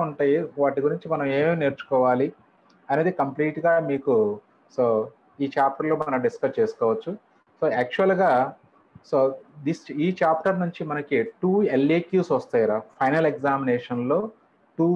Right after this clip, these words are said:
seven marks questions వస్తాయి. అంటే fourteen marks ఈ chapter weightage. అంటే దీన్ని బట్టి మీరు అర్థం చేసుకోవచ్చు. ఎల్ఏక్యూస్ వస్తాయి, టూ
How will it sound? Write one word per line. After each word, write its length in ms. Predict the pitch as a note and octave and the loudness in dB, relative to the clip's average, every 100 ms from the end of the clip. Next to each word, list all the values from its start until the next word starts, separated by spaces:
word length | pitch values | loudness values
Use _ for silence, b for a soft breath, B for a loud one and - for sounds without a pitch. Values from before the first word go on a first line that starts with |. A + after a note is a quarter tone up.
| F3 | 0
seven 300 | C3+ B2 D#3+ E3+ | 0 0 0 0
marks 240 | E3 - - | -2 -4 -8
questions 380 | C3 D#3+ D#3+ A2+ | -4 -4 -2 -6
వస్తాయి. 300 | - A2+ - _ _ _ _ _ - | -6 -10 -12 _ _ _ _ _ -6
అంటే 180 | C3+ F3+ F#3 - | -2 -2 -2 -2
fourteen 460 | C#3 C#3 C#3 C3 B2+ | -2 0 -2 0 0
marks 280 | C#3+ - E3 | 0 -2 -4
ఈ 40 | C3+ B2+ | -2 0
chapter 360 | A#2+ - C3+ A2 | -2 0 0 2
weightage. 340 | A2 G#2+ F#2+ - _ _ _ _ _ _ _ _ _ _ _ - | 2 0 -2 -6 _ _ _ _ _ _ _ _ _ _ _ -10
అంటే 160 | D3+ D#3+ C#3+ | -2 -2 0
దీన్ని 160 | D3+ D#3+ | 0 0
బట్టి 220 | D#3+ F3+ | 0 0
మీరు 120 | E3+ C#3 | 2 2
అర్థం 160 | D#3 D3 | 0 2
చేసుకోవచ్చు. 520 | C#3+ - B2 A2+ A2 G#2 C3 C#3+ | 0 2 0 2 -2 -4 2 2
ఎల్ఏక్యూస్ 560 | E3 F3+ F3 F#3 E3+ E3 | 4 2 0 -2 0 -2
వస్తాయి, 280 | D#3 E3 D#3+ | 0 0 0
టూ 60 | D#3+ | 2